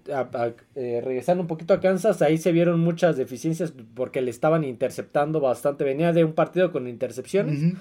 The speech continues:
Speaker 1: En este igual le, le interceptaban.
Speaker 2: Sí, la primera victoria de Kansas.
Speaker 1: De Kansas. Semana tres,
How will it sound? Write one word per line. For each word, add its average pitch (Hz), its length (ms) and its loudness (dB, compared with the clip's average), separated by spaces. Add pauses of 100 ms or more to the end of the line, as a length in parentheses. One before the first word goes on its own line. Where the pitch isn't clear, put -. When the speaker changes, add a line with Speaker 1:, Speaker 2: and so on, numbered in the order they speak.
(280)
Speaker 1:
En 131 160 -6
este 151 220 -2
igual 156 380 2
le, 131 200 0
le 120 120 -6
interceptaban. 123 800 -2
Speaker 2:
Sí, 175 180 -2
la 156 160 -4
primera 139 380 -2
victoria 131 480 -6
de 113 120 -8
Kansas. 151 520 -6 (160)
Speaker 1:
De 117 180 -10
Kansas. 117 400 -2
Semana 175 540 2
tres, 220 420 4